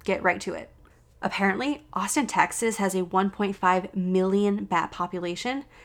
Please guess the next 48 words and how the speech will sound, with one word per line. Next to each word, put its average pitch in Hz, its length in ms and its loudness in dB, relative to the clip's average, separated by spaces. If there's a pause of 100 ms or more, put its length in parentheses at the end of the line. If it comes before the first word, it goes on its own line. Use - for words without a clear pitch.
(160)
and 196 180 -2
every 214 320 2
day 190 300 4
from 185 300 2
March 175 320 2
to - 60 0
October, 190 520 0
you 196 180 -4
can 202 140 -4
actually 190 320 0
watch 180 300 -2
them 180 120 -4
swarm. - 520 -6 (480)
And 202 120 -4
I 214 100 2
am 208 340 2 (100)
crazy 240 880 0
disappointed 185 640 -2
that 185 100 -2
I 190 60 2
didn't 208 160 0
know 190 80 4
about 180 200 4
it - 60 -8
earlier. 180 480 2 (400)
I 202 80 10
went 233 140 6
to - 80 0
Austin 208 380 8
once 226 200 4
for, 190 120 0
like, 180 260 0
a 196 100 2
week, 180 440 -4
and 185 120 0
it 185 40 2
was 175 180 -4
right 180 180 2
in 202 60 -2
the 202 80 4
middle 185 160 4
of 180 60 2
that 185 120 0
time 180 280 -2
frame, 233 420 -2
and 190 80 -2
I 185 60 2
am 180 240 -4